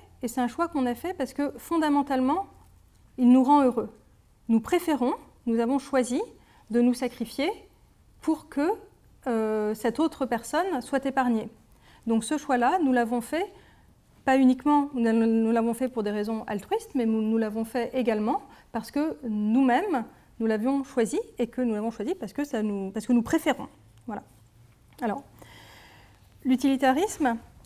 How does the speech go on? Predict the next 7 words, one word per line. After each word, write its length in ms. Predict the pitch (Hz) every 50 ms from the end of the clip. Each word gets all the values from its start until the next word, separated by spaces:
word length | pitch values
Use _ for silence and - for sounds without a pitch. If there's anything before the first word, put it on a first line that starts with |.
| - - - -
remet, 480 | - 247 233 240 277 285 320 339 359 381 - - - - - - - - - - - - - - - - - - - - - -
euh, 260 | 269 254 240 226 214 - - - -
au 580 | 277 262 254 247 240 233 233 233 226 226 233 226
centre 320 | - 320 320 311 - 285
du 100 | 226 240
bonheur 560 | 214 233 226 233 269 339 403 392 - 240 233 226 - - - - - - - - - - - - - - - - - - - -
l'individu, 580 | 226 233 233 226 240 233 247 208 240 285 311